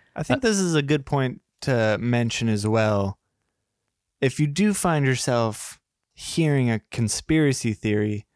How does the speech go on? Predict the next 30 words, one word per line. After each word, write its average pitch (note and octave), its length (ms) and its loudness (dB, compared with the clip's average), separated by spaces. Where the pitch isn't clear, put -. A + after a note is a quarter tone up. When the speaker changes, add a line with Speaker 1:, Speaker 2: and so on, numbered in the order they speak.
Speaker 1:
that C#3+ 180 -6
you're F3 120 0
like, E3+ 420 -2
"Hmm, E3+ 200 2
that A#3+ 140 2
might F#3 260 2
be F#3 140 0
true," C#3+ 420 0
we D3 200 2
urge D#3 260 4
you, F#2 80 -4
please. - 560 -2
Speaker 2:
Google A2 320 2
it. F#2 120 -2
Speaker 1:
Google B2 340 2
it. - 120 -12
Speaker 2:
Google - 480 0
it. - 140 -10
Speaker 1:
Google B2 260 4
knows B2+ 240 4
all. A#2+ 320 2
Speaker 2:
And A#2 340 4
trust C3 400 4
it. E2+ 200 -2
I A#2 120 0
mean, A2+ 200 2
for C3+ 180 2
the B2+ 100 4
most C#3+ 360 6
part, A2+ 360 4